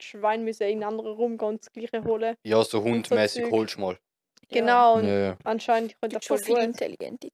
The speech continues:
Speaker 3: Tiere, aber
Speaker 1: Ja, Tiere sind eben an sich schon intelligent, wenn man so auch die
Speaker 2: Ja,
Speaker 1: Beziehungen,
Speaker 2: eben, das
Speaker 1: die
Speaker 2: ist,
Speaker 1: sie
Speaker 2: das ist das
Speaker 1: untereinander
Speaker 2: Ding.
Speaker 1: haben und so.
Speaker 2: Das ist
Speaker 1: Das ist eben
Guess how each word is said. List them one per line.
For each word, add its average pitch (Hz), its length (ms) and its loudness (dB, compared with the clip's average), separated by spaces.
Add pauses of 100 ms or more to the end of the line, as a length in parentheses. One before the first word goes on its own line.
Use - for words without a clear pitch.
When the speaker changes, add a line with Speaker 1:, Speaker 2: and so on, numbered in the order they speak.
Speaker 3:
Tiere, 285 220 -10
aber 254 220 -12
Speaker 1:
Ja, 247 280 0
Tiere 285 220 0
sind 262 140 -6
eben 240 100 0
an 220 160 6
sich - 280 -4
schon 302 160 0
intelligent, 247 600 -4
wenn 214 120 -2
man 214 120 -4 (100)
so 208 280 -4 (420)
auch 226 100 2
die 220 100 -2
Speaker 2:
Ja, 226 40 -6
Speaker 1:
Beziehungen, 233 300 6
Speaker 2:
eben, - 180 6
das 277 140 8
Speaker 1:
die 294 60 6
Speaker 2:
ist, 285 60 -4
Speaker 1:
sie 302 60 -4
Speaker 2:
das 165 140 4
ist 294 60 4
das - 20 2
Speaker 1:
untereinander 269 320 4
Speaker 2:
Ding. 294 80 4
Speaker 1:
haben 233 200 2
und 208 140 -4
so. 202 320 -2
Speaker 2:
Das 151 140 2
ist - 220 -8
Speaker 1:
Das 233 60 0
ist 135 60 4
eben 131 80 4